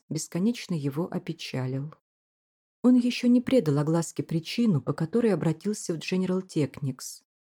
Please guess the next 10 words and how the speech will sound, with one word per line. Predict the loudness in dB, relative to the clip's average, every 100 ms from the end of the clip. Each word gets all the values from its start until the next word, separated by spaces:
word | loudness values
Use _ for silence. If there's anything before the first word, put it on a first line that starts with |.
| _ 2
но |
не | 4 4
сомневался, | 2 4 4 4 0 -2 -6 -8
что | -4 -4
корпорация | -4 -4 -2 -2 -4 -6 -6
представит | -4 -4 -4 -2 0 0 -2
данные | 0 2 2 2 0
на | -2
рассмотрение | -4 -4 -6 -4 0 2 2
Салманасару | 0 -2 0 0 -2 -4 -6 -4 -4 -6 -12